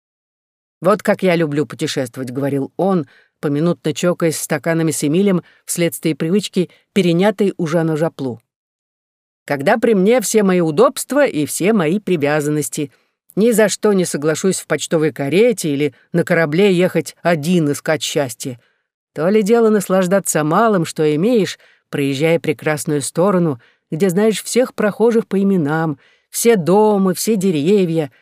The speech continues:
все колеи. Но не все ли одно, что я у себя дома?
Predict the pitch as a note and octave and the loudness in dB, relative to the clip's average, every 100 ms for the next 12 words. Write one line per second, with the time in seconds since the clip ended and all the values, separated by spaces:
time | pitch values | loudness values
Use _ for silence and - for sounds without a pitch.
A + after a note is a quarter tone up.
0 | - - F3+ F#3 F3 C#3+ C#3+ F#3 F#3+ C3 | -8 -2 -2 0 2 2 2 2 0 -4
1 | _ _ _ _ _ G3 A#3 B3+ B3 C#4 | _ _ _ _ _ 2 4 4 2 2
2 | D4+ C#4+ B3+ A3 C4 - F3+ G3 A3 - | 4 4 4 4 4 2 2 2 2 0
3 | D#3+ E3 D3 C#3+ B2+ | 0 0 2 -2 -2